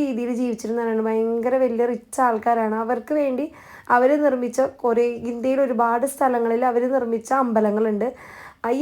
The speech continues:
അമ്പലം എന്ന് പറഞ്ഞു കഴിഞ്ഞാൽ എൻ്റെ പൊന്നേ, ഒരു രക്ഷയില്ലാത്ത അമ്പലമാണ് ട്ടോ. പക്ഷെ നമ്മൾ അങ്ങോട്ട് പോകുമ്പോഴുള്ള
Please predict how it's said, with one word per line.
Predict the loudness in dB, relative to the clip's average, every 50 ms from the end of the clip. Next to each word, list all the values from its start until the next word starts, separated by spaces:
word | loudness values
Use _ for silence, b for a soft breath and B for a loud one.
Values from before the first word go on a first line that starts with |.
| 2 0 0
അമ്പലം | 0 -2 0 2 2 2
എന്ന് | 2 0 0
പറഞ്ഞു | -2 -2 -2
കഴിഞ്ഞാൽ | -2 -2 -2 -2
എൻ്റെ | -4 -4 -4 -2
പൊന്നേ, | 0 0 0 0 -2 -4 -4 -4 -2 -2 -2 -2 -2 -2 -2 -2
ഒരു | -2 -2 -4 -6 -6 -6 -6
രക്ഷയില്ലാത്ത | -6 -6 -8 -14 -16 -14 -8 0 2 4 4 4 4 2 0 2 0 0 0
അമ്പലമാണ് | 0 0 -2 0 0 0 -2 -2 -4 -6
ട്ടോ. | -8 -8 B B B B B B -4
പക്ഷെ | -4 -2 -2 -2 -2
നമ്മൾ | -2 0 2 2 2
അങ്ങോട്ട് | 2 2 0 0 0
പോകുമ്പോഴുള്ള | 0 0 0 0 0 0